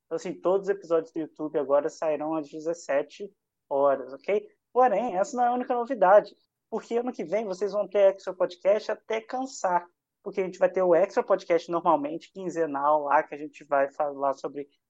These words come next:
reality shows em geral. Vai ter o Idolcast, que a gente comenta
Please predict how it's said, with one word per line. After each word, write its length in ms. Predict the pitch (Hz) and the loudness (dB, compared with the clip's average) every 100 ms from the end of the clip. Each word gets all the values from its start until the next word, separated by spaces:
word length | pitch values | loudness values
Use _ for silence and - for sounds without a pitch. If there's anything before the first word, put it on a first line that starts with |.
| - | 0
reality 280 | 131 131 - | 0 0 -6
shows 200 | 147 135 | -8 -6
em 60 | |
geral. 460 | 127 127 151 185 185 _ _ | -6 4 6 4 0 _ _
Vai 140 | - 160 | 0 2
ter 140 | 196 | 4
o 180 | 185 170 220 | 4 6 4
Idolcast, 680 | 240 254 254 180 175 185 - | 6 4 6 6 6 4 -2
que 80 | |
a 40 | 180 | -4
gente 260 | 170 180 | -4 -10
comenta 640 | - 190 165 170 196 190 | -2 -2 0 -2 -4 -4